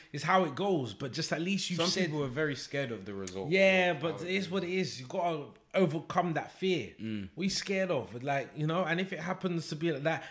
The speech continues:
Speaker 1: at least you've stated how you feel. So that person may not have ever known, "Oh, you feel like that?
Speaker 2: Yeah.
Speaker 1: Well, I never knew you felt like that. I thought you always known I was joking." But now you've confronted it.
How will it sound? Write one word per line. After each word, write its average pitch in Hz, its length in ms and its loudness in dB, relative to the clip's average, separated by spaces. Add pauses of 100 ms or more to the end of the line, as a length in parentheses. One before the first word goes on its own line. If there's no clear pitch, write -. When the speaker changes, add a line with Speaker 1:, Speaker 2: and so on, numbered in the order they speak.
(100)
Speaker 1:
at 151 60 0
least 190 200 4
you've 165 140 -4
stated 147 580 -4 (200)
how 135 120 -2
you 139 160 -2
feel. 131 180 -4
So - 120 0
that 135 180 -2
person 180 500 2 (220)
may 156 160 2
not 165 200 2
have - 100 -10
ever 151 240 2
known, 160 420 6
"Oh, 190 160 -2
you 180 160 -2
feel 262 220 -2
like 190 140 0
that? 98 200 -4 (100)
Speaker 2:
Yeah. 110 200 -2 (160)
Speaker 1:
Well, 214 160 2
I - 20 4
never 262 220 2
knew 180 140 4
you 156 60 2
felt 156 220 0
like 123 140 -2
that. 143 200 -2
I 208 100 6
thought 220 200 0
you 214 80 -2
always 214 160 2
known 196 260 4
I 185 80 6
was 196 120 4
joking." 240 420 4 (220)
But 147 160 0
now 226 220 6
you've 196 260 2
confronted 180 560 -2
it. 123 280 -4